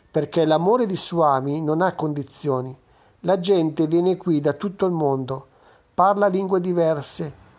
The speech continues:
non ci sono discriminazioni. Egli è di tutti, appartiene a tutti, non c'è niente che somigli ad una struttura di classe.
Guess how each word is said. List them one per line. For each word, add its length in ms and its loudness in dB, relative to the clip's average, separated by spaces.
non 180 0
ci 120 -6
sono 260 2
discriminazioni. 1120 -4
Egli 540 0
è 120 0
di 160 -4
tutti, 480 -10
appartiene 640 0
a 60 2
tutti, 520 -8
non 220 2
c'è 200 2
niente 500 0
che 120 -2
somigli 760 -2
ad 180 -2
una 160 0
struttura 580 -4
di 120 -6
classe. 640 -4